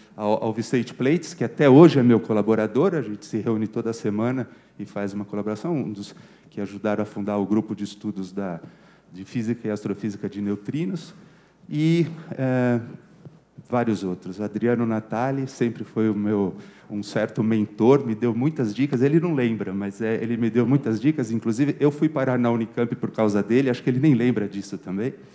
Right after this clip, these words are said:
Professor Zimmermann e tantos outros amigos, Jorge Matzes.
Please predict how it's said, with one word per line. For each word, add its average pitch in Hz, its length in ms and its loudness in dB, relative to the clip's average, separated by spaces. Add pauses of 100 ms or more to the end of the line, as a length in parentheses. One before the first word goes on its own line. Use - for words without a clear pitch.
(680)
Professor 113 460 -2
Zimmermann 131 600 2
e 123 40 -8
tantos 117 360 -6
outros - 360 -6
amigos, 110 400 -2
Jorge 117 420 6
Matzes. 127 640 -4